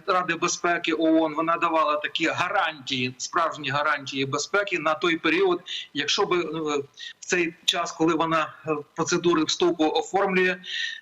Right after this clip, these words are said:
е, то, е, на неї був, був здійснений напад. Така сама угода існує зі Швецією. Ми сподіваємося, що наступного тижня, е, остання країна, Угорщина,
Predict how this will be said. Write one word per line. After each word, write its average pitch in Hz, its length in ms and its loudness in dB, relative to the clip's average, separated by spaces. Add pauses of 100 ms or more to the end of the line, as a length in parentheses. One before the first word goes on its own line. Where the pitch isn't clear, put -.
е, 160 180 0
то, 175 460 2
е, 151 380 2
на 156 120 0
неї 175 260 2
був, 147 400 2
був 156 140 2
здійснений 175 500 0
напад. 139 380 0
Така 196 260 0
сама 196 320 2
угода 175 420 2
існує 175 420 2
зі 156 100 2
Швецією. 185 680 2 (320)
Ми 175 140 4
сподіваємося, 175 640 0
що 160 180 0
наступного 165 520 -2
тижня, 160 400 0 (520)
е, 170 40 2
остання 165 640 2
країна, 160 440 2
Угорщина, 151 800 0